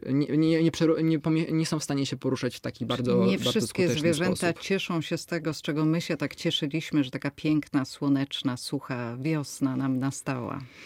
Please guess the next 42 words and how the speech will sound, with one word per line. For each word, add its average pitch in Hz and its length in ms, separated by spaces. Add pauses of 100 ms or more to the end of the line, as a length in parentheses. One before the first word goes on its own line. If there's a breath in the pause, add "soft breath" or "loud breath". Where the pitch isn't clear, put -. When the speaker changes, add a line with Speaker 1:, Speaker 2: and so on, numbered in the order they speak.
(340 loud breath)
Speaker 2:
W - 40
zeszłym 131 180
Speaker 1:
Zdecydowanie 190 360
Speaker 2:
roku 135 260
Speaker 1:
nie. 226 60
Speaker 2:
było 262 120
lepiej. 170 440
Speaker 1:
W 127 60
zeszłym 165 340
roku 160 220
było 127 200
lepiej. 135 300
Przyznam, 135 400
że 127 240
ja 127 140
już 123 180
prowadzę 123 400
te 117 520 (120)
moje 117 280
monitoringi 120 460
przyrodnicze 120 480
już - 440
od - 280 (100)
kilku 120 880
lat 120 500
i 123 120
ta 120 280
zeszła 127 600
wiosna 123 380
była 117 220
naprawdę 120 600
dobra 123 380
na 110 140
tle 117 140
tych 117 140
wcześniejszych, 117 480
które 113 200
również 127 280
były 110 220
suche. 117 400
W - 280
Speaker 2:
Mhm. - 40